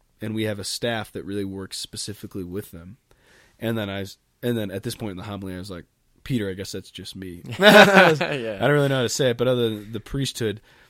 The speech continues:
Speaker 1: is the office of Peter. So for myself as a priest, I need to be the source of concrete unity within the church. But that doesn't mean I am the church.
Speaker 2: Right.
Speaker 1: Right?
Speaker 2: Yeah.
Speaker 1: Mary's the church.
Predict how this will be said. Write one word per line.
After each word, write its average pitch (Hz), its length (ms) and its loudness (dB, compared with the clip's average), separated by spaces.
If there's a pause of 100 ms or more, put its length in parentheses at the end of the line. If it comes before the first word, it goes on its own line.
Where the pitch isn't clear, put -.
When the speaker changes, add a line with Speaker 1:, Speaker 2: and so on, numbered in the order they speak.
(220)
Speaker 1:
is 92 460 -4 (220)
the 104 160 -6
office 98 340 -8
of 90 120 -14
Peter. 87 360 -12 (140)
So 101 240 -2
for - 180 -10
myself 104 580 -4
as 95 100 -10
a 92 40 -12
priest, - 500 -6 (380)
I 120 140 -2
need 120 160 -2
to 107 40 -8
be 98 140 -4
the 95 80 -10
source 104 340 -6
of - 140 -16
concrete 117 600 -6
unity 92 360 -6
within 90 260 -10
the 90 80 -10
church. - 480 -16 (320)
But 87 140 -12
that 107 140 -2
doesn't 123 220 -2
mean 110 160 -2
I 98 160 -4
am 110 240 -6
the 120 80 -10
church. - 380 -14
Speaker 2:
Right. 92 300 -10 (580)
Speaker 1:
Right? 101 140 -4
Speaker 2:
Yeah. 101 200 -4 (200)
Speaker 1:
Mary's 113 420 -2
the 98 80 -16
church. - 420 -14